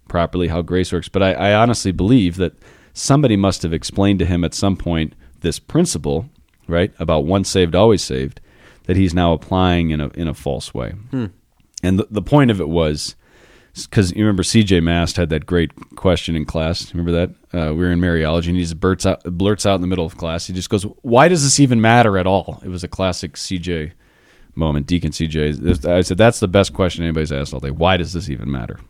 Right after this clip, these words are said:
Speaker 1: Right?
Speaker 2: Sure.
Speaker 1: And so that's kind of the point, is to say that, um, theological ideas are very powerful, and they're very important. And, and the ideas that have been most significant in the modern period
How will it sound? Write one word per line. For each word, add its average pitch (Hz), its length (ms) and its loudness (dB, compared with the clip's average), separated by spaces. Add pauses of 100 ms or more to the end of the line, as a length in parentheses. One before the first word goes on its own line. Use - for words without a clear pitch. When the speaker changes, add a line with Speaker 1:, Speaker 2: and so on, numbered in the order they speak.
(180)
Speaker 1:
Right? - 80 -6
Speaker 2:
Sure. 127 220 -2 (920)
Speaker 1:
And 104 200 4
so - 80 2
that's 117 240 4
kind 120 160 2
of 95 40 4
the 85 80 2
point, 131 280 4
is 80 120 -2
to 90 100 0
say 85 200 0
that, 78 220 0 (560)
um, 85 380 4
theological 107 920 2
ideas 82 720 0 (280)
are 85 120 0
very 90 380 2
powerful, 76 600 -8 (520)
and 87 220 0
they're 87 100 2
very 90 280 2
important. 71 480 -6 (360)
And, 101 320 0
and 98 360 0
the 95 260 0
ideas 120 640 4
that 113 220 0
have 87 580 -2 (160)
been 85 340 0
most 98 560 2
significant 90 800 -2 (520)
in 90 120 0
the 85 60 0
modern 104 400 4
period 82 440 -2